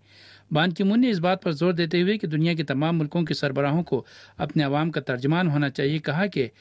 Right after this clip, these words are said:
اسلحے کے پھیلاؤ پر پابندی جنرل اسمبلی کے اجلاس کا بنیادی ایجنڈا ہے۔ انہوں نے کہا کہ غربت کے خلاف مہم بھی اقوام متحدہ کی ترجیحات میں شامل ہے۔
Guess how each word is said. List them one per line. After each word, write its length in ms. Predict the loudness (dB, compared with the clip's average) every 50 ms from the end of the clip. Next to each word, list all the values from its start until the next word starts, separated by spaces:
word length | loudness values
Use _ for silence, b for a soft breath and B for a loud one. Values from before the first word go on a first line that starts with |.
| B B B B B B
اسلحے 340 | -6 -2 -2 0 0 0
کے 140 | -2 -2 -4
پھیلاؤ 340 | -6 -4 -4 -2 -2 -2 -2
پر 180 | -2 -4 -6 -4
پابندی 500 | -4 -4 -2 0 0 0 2 0 0 -2 -4 B B B B B B
جنرل 400 | -10 -6 -2 -2 0 0 0 0
اسمبلی 320 | -2 -2 0 0 0 -2 -2
کے 120 | -2 -2
اجلاس 380 | -2 -2 -2 -2 -2 -2 -2 -4
کا 120 | -6 -6
بنیادی 480 | -4 -2 0 2 2 0 0 -2 -4 -4
ایجنڈا 380 | -2 -2 -2 -2 0 -2 -2
ہے۔ 160 | -4 -4 -6 -8 -10 B B B B B B B B B
انہوں 180 | 0 2 2 2
نے 60 | 2
کہا 180 | 2 2 2 2
کہ 160 | 2 0 0
غربت 320 | 0 0 0 0 0 0 0
کے 80 | -2 -4
خلاف 320 | -2 -2 -2 -2 -2 -2 -2
مہم 280 | -2 0 2 4 4 4
بھی 140 | 4 2 0 -2 B B B B B
اقوام 340 | B -8 -4 -2 0 0 2
متحدہ 540 | 2 2 0 0 0 -2 -2 -2 -2 -2 -2 -2 -4
کی 100 | -6 -6
ترجیحات 640 | -4 -4 -4 -4 -6 -6 -4 -2 -2 -2 -2 -4
میں 80 | -6 -4
شامل 320 | -4 -2 -2 -2 -2 -2
ہے۔ 140 | -4 -6